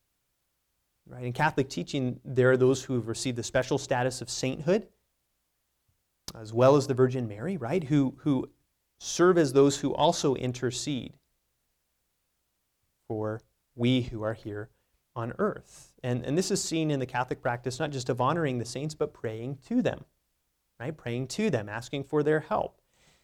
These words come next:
Uh, again, since the, the view is they're closer to God than we are, and their prayers are more effective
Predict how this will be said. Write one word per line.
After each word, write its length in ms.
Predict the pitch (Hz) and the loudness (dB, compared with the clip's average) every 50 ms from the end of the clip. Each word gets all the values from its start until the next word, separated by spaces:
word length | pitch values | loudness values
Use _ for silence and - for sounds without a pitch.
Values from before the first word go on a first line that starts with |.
| _ _ _ _ _ - | _ _ _ _ _ -10
Uh, 80 | - - | -6 -2
again, 320 | - 135 127 156 156 143 127 | -2 0 2 2 2 2 0
since 220 | - 135 127 120 | -2 -4 -6 -2
the, 160 | - 135 123 | -2 -2 -2
the 120 | - 123 110 | -2 -4 -4
view 220 | 117 123 123 127 | -2 0 2 4
is 140 | 127 123 117 | 4 4 4
they're 160 | 123 123 120 | 4 2 2
closer 500 | 123 - - - 151 143 - - 147 135 | 2 -2 -2 -2 -2 -2 0 0 -2 -2
to 140 | - - 139 | 0 0 0
God 340 | 123 131 123 123 123 123 120 | 2 4 4 4 4 2 0
than 240 | 113 107 110 117 | -4 -6 -6 -4
we 200 | 123 147 185 185 | -2 0 2 4
are, 180 | 143 107 107 120 | 4 4 4 2
and 120 | 135 135 | 2 0
their 100 | 123 113 | 0 -2
prayers 360 | 120 - - 117 110 117 117 123 | -4 -2 -4 -2 -2 0 0 0
are 80 | 120 | -2
more 240 | 117 107 104 104 110 | -2 -2 -4 -6 -6
effective 440 | 120 120 - 170 180 - - - | -8 -4 -2 -4 -4 -4 -8 -16